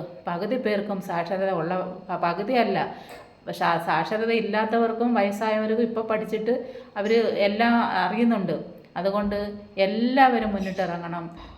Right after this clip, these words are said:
നമ്മുടെ ഭൂ-, നമ്മുടെ കേരളത്തിനെ ദ്രോഹിക്കാൻ ഒരു മാഫിയ സംഘത്തിനോ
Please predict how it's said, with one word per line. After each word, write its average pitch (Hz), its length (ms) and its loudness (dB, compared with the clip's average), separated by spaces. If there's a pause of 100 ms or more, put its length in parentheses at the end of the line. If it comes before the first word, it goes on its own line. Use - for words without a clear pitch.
(100)
നമ്മുടെ 190 400 0
ഭൂ-, 190 220 -2 (120)
നമ്മുടെ 196 400 0
കേരളത്തിനെ 190 540 0 (120)
ദ്രോഹിക്കാൻ 180 580 0 (420)
ഒരു 240 140 2 (100)
മാഫിയ 202 320 2 (140)
സംഘത്തിനോ 185 460 -4